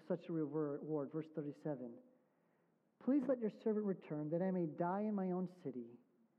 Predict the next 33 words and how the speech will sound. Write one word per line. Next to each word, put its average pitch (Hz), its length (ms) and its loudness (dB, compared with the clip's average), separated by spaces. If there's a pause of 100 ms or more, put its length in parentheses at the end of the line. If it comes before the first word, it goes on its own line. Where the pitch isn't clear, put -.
(360)
near 165 100 0
the 156 120 0
grave 180 260 2
of 170 140 0
my 175 100 2 (100)
father 147 280 -2
and 143 100 -4
my 143 80 -6
mother. 117 400 -10 (2250)
But 175 100 0 (160)
here 269 200 4
is 190 100 2
your 233 160 2 (160)
servant, 135 320 -4 (1160)
Kinnam. 156 340 2 (1120)
Let 202 80 4
him 247 180 4
go 262 260 4
over 226 260 4
with 208 240 2
my 185 180 2
lord 170 340 2
the 156 80 -2 (140)
king, 131 280 -2 (1200)
and 180 220 2
do 277 260 6
for 240 140 2
him 190 300 0
whatever 196 380 2
seems 190 380 -2
good 160 260 0
to 151 60 -8
you." 131 300 -4